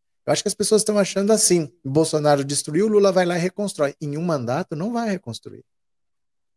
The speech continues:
O, o, o dano é muito mais sério do que parece.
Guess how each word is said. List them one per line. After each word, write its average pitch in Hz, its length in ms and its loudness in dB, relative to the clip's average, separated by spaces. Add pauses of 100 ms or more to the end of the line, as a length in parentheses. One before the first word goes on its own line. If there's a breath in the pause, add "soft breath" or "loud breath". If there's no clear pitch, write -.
(180)
O, 123 80 -4
o, 120 440 -6
o 113 40 -4
dano 165 300 6
é 185 40 0
muito 208 240 -2
mais 208 220 0
sério 131 380 0
do 110 100 -10
que - 80 -10
parece. 101 680 -8